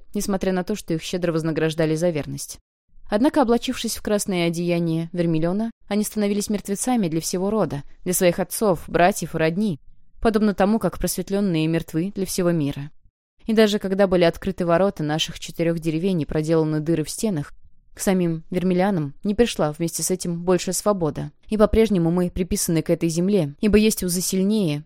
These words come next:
нежели обычаи, клятвы просветленных и другие обязательства. Нет, не заставляйте меня так резко замолчать. Если так будет угодно, я буду молчать и позволю вам уйти,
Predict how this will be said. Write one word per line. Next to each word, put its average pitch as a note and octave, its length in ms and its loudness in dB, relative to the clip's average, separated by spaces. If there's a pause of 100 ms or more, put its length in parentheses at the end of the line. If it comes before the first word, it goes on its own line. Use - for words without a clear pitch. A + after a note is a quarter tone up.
нежели F3+ 340 2
обычаи, E3 580 2
клятвы F#3 360 0
просветленных E3+ 640 -2
и - 20 0
другие D#3 380 0
обязательства. D3+ 720 -4 (480)
Нет, A#3+ 260 4
не G#3 80 2
заставляйте A3 480 0
меня E3 160 0
так E3+ 160 -4
резко E3 240 -4
замолчать. E3 540 -4 (260)
Если G3 200 -4
так F#3+ 180 2
будет G3 240 -2
угодно, G#3 280 4
я D#3+ 120 2
буду F3 160 0
молчать F3+ 440 2
и E3 40 -6
позволю E3+ 360 0
вам F3 180 0
уйти, F#3 400 -4